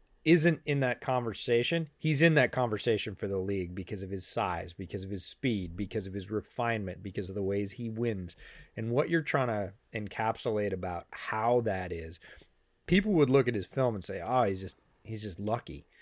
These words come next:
Right? He's just, he's just lucky. It's not luck. It's refinement and understanding. And he is, I, you said, I don't know how to describe him at the top. My way to describe him is busy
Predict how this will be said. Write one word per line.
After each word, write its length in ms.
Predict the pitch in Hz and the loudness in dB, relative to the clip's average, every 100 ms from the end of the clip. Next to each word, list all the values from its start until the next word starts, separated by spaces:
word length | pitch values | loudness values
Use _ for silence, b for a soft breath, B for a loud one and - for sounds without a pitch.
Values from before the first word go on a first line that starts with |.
| b b b b b _ _ _ | b b b b b _ _ _
Right? 340 | 143 151 95 - | -8 -4 -4 -2
He's 160 | 120 | 0
just, 220 | 123 123 - | 0 0 0
he's 160 | 131 | 0
just 180 | 127 110 | 0 0
lucky. 460 | 104 107 131 - - | 0 0 0 -4 -8
It's 220 | 110 113 | -6 -6
not 420 | 120 120 139 170 107 | -6 0 0 0 -2
luck. 580 | 113 127 117 - - - _ | 0 2 2 -2 -18 -20 _
It's 260 | 110 - - | -6 -4 -6
refinement 800 | 101 101 - 127 147 127 95 87 | -4 -4 -2 -2 0 -2 -6 -8
and 160 | 104 95 | -12 -8
understanding. 880 | 110 110 110 - - 107 104 85 71 - | -6 -4 -4 -4 -6 -4 -4 -6 -10 -10
And 160 | 107 98 | -8 -8
he 220 | - 123 | -6 -8
is, 460 | 104 107 101 90 - _ _ _ _ - | -4 -2 0 -2 -10 _ _ _ _ -4
I, 120 | 104 | -2
you 260 | 98 104 | -4 -6
said, 300 | 107 117 98 92 _ 151 - - | -4 -4 -4 -8 _ -14 -14 -14
I 100 | 92 | -8
don't 140 | 98 117 | -6 -4
know 60 | 104 | -4
how 120 | 110 | -4
to 80 | 98 | -4
describe 380 | 98 - 104 | -6 -4 -2
him 80 | 95 | -4
at 80 | 95 | -8
the 80 | 87 | -10
top. 320 | - 85 - B B B B B _ - | -8 -8 -10 B B B B B _ -4
My 240 | 127 131 | 6 10
way 180 | 143 131 | 10 8
to 100 | 113 | 4
describe 420 | 107 - 113 107 | -4 -2 0 0
him 120 | 104 | 0
is 140 | 98 92 | -4 -6
busy 560 | 95 120 110 135 196 | -2 0 0 0 -4